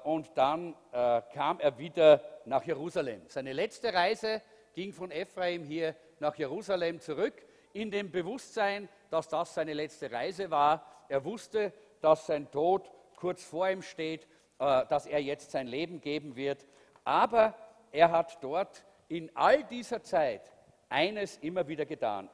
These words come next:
Wo immer er hingekommen ist, was immer er getan hat, wo immer er Wunder und Zeichen getan hat, ging's nicht nur um ihn, sondern es ging immer um das Reich Gottes.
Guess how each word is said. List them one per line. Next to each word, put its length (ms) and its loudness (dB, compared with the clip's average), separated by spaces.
Wo 140 -8
immer 240 -8
er 140 -2
hingekommen 580 -8
ist, 180 -20
was 160 -8
immer 280 -10
er 100 -2
getan 420 -6
hat, 140 -6
wo 120 -8
immer 380 -6
er 260 0
Wunder 440 -2
und 140 -6
Zeichen 440 0
getan 440 -2
hat, 200 -4
ging's 320 2
nicht 320 -4
nur 240 -6
um 140 -4
ihn, 360 -6
sondern 300 6
es 100 0
ging 180 -8
immer 440 -4
um 100 -10
das 240 -4
Reich 260 -6
Gottes. 460 -12